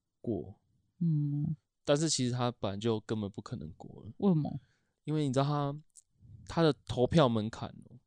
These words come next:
Speaker 2: 太，太高了，是不是？
Speaker 1: 你知道多少吗？要九百多万票。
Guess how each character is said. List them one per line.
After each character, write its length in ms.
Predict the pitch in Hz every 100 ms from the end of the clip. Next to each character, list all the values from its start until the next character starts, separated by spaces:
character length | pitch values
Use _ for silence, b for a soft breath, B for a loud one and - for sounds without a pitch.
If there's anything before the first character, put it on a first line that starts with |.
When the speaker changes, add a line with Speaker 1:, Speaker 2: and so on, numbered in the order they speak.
| _
Speaker 2:
太， 200 | - 180
太 220 | - - 170
高 320 | - 143 139
了， 80 | 147
是 120 | -
不 0 |
是？ 60 |
Speaker 1:
你 40 | 110
知 100 | 117
道 140 | 113
多 220 | 104 101
少 120 | 104 -
吗？ 160 | - -
要 80 | 117
九 180 | -
百 140 | 107 110
多 180 | - 87
万 140 | 67
票。 340 | - - -